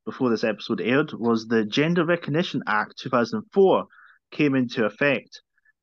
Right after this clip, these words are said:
and allowed transsexual people to have their reassigned gender legally recognised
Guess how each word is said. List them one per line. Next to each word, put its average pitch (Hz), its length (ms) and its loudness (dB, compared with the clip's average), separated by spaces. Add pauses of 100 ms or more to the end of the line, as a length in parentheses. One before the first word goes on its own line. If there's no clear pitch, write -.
(120)
and 117 560 2
allowed 139 460 4
transsexual 143 680 0
people 123 480 0
to 127 140 -4
have 117 280 0
their 117 240 2
reassigned 135 520 0
gender 110 500 0
legally 120 480 2
recognised 104 600 -2